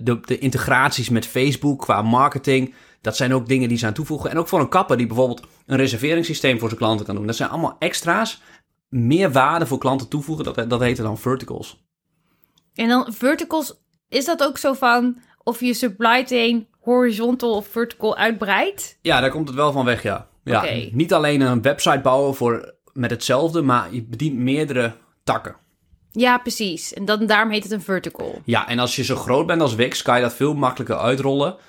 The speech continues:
Speaker 1: dan een kleinere speler. Want als, eh, als je veel kleiner bent en je hebt één kapper als klant,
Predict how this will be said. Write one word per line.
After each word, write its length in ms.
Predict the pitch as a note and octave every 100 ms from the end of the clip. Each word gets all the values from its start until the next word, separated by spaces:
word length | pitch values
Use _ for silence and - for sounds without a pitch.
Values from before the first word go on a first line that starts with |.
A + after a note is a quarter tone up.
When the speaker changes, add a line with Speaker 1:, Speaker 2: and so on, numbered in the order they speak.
| _ _
Speaker 1:
dan 200 | A2+ A#2+
een 80 | A#2
kleinere 340 | B2+ C#3 A#2
speler. 360 | - F#2 F#2+ G2+
Want 200 | G#2 G#2
als, 160 | A#2
eh, 300 | B2 A#2 G#2+
als 140 | A2+ -
je 60 |
veel 160 | - B2+
kleiner 300 | C#3 C#3 C3
bent 180 | G#2+ G#2
en 60 |
je 60 | A2+
hebt 120 | A2
één 240 | - A#2+
kapper 320 | A#2 C3+ C3 A2
als 120 | G#2+
klant, 340 | - G#2 A2+